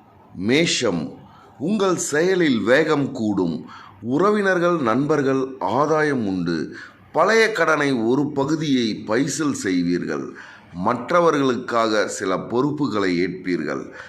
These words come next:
வியாபாரத்தில் புதிய வாடிக்கையாளர்கள் தேடி வருவார்கள்.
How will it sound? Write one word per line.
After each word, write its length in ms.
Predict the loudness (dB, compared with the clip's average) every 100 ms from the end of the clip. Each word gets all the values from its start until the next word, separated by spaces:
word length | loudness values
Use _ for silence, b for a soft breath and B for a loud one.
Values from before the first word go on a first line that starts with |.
| B -12
வியாபாரத்தில் 840 | -2 2 2 2 2 2 -2 -4 -4 -6
புதிய 400 | -6 -2 0 2
வாடிக்கையாளர்கள் 1040 | 2 2 0 -2 -2 0 0 -2 -4 -4
தேடி 360 | -4 -2 0 0
வருவார்கள். 640 | 0 0 -2 -4 -6